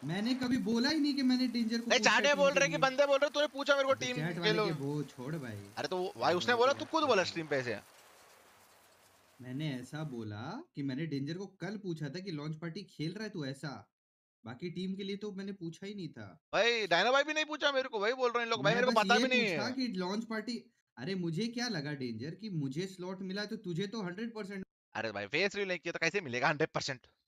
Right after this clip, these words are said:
Speaker 2: भला?
Speaker 1: अब मुझे क्या पता भाई ये चक्कर है।
Speaker 2: <laughs>
Speaker 1: इसमें कौन-सा फिर,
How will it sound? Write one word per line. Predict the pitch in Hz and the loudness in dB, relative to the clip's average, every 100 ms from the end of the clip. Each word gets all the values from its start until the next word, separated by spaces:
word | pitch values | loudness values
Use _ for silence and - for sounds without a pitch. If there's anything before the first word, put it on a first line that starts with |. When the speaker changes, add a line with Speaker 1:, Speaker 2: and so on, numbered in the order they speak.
| _ _ | _ _
Speaker 2:
भला? | 110 110 - _ _ _ _ _ _ _ _ _ _ _ _ _ | -10 -10 -12 _ _ _ _ _ _ _ _ _ _ _ _ _
Speaker 1:
अब | 98 | -14
मुझे | 104 120 180 196 | -12 -6 -4 0
क्या | 190 | -2
पता | 180 165 160 | 0 -2 -2
भाई | 151 135 | -2 -2
ये | 135 | -4
चक्कर | 131 127 - 117 | -6 -12 -12 -12
है। | 107 107 _ _ - | -12 -14 _ _ -4
Speaker 2:
<laughs> | 370 392 269 - | 0 0 -4 -14
Speaker 1:
इसमें | 117 156 185 | -8 -6 -6
कौन-सा | 185 175 170 | -8 -8 -8
फिर, | 151 123 | -10 -16